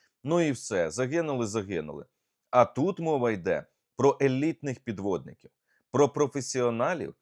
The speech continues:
яких треба навчити. А на те, щоб їх навчити, на те, щоб вони у-, отримали відповідний досвід та навички,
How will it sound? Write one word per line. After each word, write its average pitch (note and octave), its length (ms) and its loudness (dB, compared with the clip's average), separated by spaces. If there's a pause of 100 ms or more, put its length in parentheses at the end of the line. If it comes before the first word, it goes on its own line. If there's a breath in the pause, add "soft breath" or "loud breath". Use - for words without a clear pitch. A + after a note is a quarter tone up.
(420)
яких B2 440 -2
треба C3 360 0
навчити. C3 640 -6 (420)
А A#2+ 120 2
на C3 120 4
те, D#3 200 -4
щоб B2+ 260 -6
їх C#3+ 240 -6
навчити, B2+ 600 -4
на G#2+ 140 -2
те, C#3 180 -2
щоб A#2 220 -6
вони B2+ 320 -4
у-, A#2 260 -2
отримали A#2+ 460 -4
відповідний A#2 640 -6 (260 soft breath)
досвід C3 640 2
та G2 120 0
навички, A2+ 680 -6